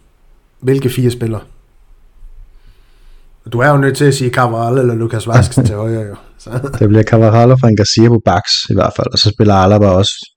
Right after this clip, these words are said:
Speaker 2: tænker jeg, øhm, i centerforsvar, ikke? Og så ved jeg ikke, altså, jeg synes bare, Rüdiger har set bedre ud end Militao her,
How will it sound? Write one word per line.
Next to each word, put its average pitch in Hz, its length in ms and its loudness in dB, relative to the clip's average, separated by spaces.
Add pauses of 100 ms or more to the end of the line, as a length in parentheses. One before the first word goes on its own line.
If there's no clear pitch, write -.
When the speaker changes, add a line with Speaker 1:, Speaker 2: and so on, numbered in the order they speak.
(380)
Speaker 2:
tænker 104 280 0
jeg, 98 180 0 (1080)
øhm, 87 420 0
i 85 40 -2
centerforsvar, 95 600 0
ikke? 123 120 0 (1400)
Og - 80 -8
så - 140 -2
ved - 80 -4
jeg 104 80 0
ikke, 110 80 0
altså, 104 160 -2
jeg 98 100 2
synes 117 240 2
bare, 113 140 4
Rüdiger 120 280 4
har 107 60 4
set 104 220 0
bedre 110 180 4
ud 120 40 0
end 120 80 4
Militao 110 440 2
her, 123 200 2